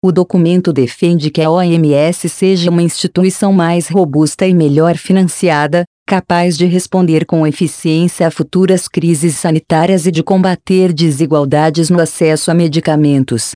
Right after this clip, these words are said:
vacinas e tratamentos, especialmente nos países em desenvolvimento.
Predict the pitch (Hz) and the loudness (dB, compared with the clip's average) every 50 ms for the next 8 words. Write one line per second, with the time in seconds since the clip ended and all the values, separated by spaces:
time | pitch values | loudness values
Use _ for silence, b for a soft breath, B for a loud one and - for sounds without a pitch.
0 | _ _ _ - 165 202 196 185 - - - 160 156 151 160 151 147 175 - - | _ _ _ -4 0 0 0 0 -2 -2 -2 0 0 0 0 -2 -2 -2 -2 0
1 | 180 180 - 165 147 143 147 151 160 165 156 - 175 160 - - - _ _ - | -2 -2 0 0 0 2 2 2 2 0 0 -2 -2 -4 -4 -8 -16 _ _ -6
2 | - - - - - 156 143 - 185 175 170 165 165 175 190 196 185 - - 175 | -6 -6 -4 -2 -2 0 0 0 0 0 0 2 2 2 2 0 0 0 0 0
3 | 180 180 - - - 139 139 143 156 160 147 151 151 135 147 151 151 147 175 170 | 0 0 -2 -2 -2 0 0 0 0 0 -2 -2 -2 0 0 0 0 0 0 -2
4 | 147 175 175 160 151 170 170 151 190 190 170 147 131 120 113 - - 117 | 0 0 -2 0 0 0 0 0 0 0 2 0 0 -2 -4 -4 -6 -6